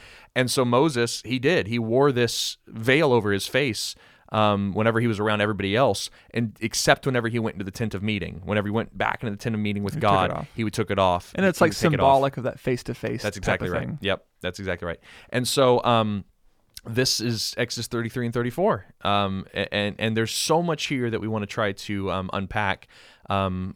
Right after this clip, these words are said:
Speaker 1: with how it relates to Jesus, especially because we have a,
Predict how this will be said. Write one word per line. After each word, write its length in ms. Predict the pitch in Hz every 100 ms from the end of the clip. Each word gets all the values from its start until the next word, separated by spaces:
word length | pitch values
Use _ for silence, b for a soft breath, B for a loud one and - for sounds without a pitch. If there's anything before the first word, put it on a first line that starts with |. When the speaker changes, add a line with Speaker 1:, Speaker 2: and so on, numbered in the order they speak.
| -
Speaker 1:
with 200 | 104 98
how 180 | 110 107
it 40 |
relates 240 | - 101 -
to 80 | 87
Jesus, 520 | 92 107 95 87 -
especially 600 | - - - 156 - 139
because 840 | 113 98 - 131 101 90 92 95 - b b b
we 160 | 131
have 420 | 135 123 113 110 -
a, 360 | 104 98 90